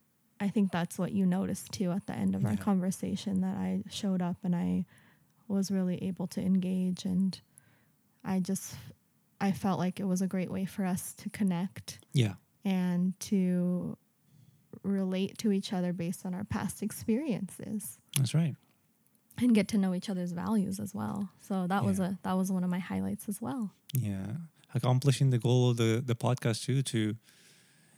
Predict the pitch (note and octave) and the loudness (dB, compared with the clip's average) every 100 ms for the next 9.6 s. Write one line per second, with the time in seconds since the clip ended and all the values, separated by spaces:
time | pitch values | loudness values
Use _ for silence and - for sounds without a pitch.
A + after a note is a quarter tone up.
0 | _ - A#2+ - B2+ A#2+ A#2+ - A#2 A2 | _ 4 4 4 4 4 4 2 2 2
1 | G#2+ A#2 A2+ A#2 _ _ _ - A#2 G2+ | 2 4 2 -2 _ _ _ -6 -4 -2
2 | G2 G2 G2 G2 G2 - - - - - | -6 -10 -10 -10 -10 -12 -14 -20 -12 -2
3 | A2+ - G#2+ G#2+ G#2 - G#2+ A#2 A2 G#2+ | -2 0 -2 -2 -4 -6 -6 -4 -6 -8
4 | - _ _ - A#2+ B2 B2 A#2+ A#2+ A2 | -14 _ _ -2 2 2 2 2 2 0
5 | - G#3+ D3+ - - - A3+ C4+ G#3+ F#3+ | -2 -2 -2 -6 -6 2 4 4 4 2
6 | G3+ F#3+ - A3+ - D4+ C#4+ C#4+ C#4+ C#4+ | 0 -6 -2 -2 0 -2 0 4 6 8
7 | D4 C#4+ C#4 C#4 B3+ B3+ C#4 C#4+ C4 C4+ | 6 4 4 2 2 4 4 0 -2 -6
8 | - C#4 C#4+ C4 C#4+ D#4+ - F#3+ G3+ G#3 | -4 -4 -4 -4 -6 -6 -6 -6 -4 2
9 | C#3 E3 A#3 - A#3 - | 4 4 2 -4 -6 -6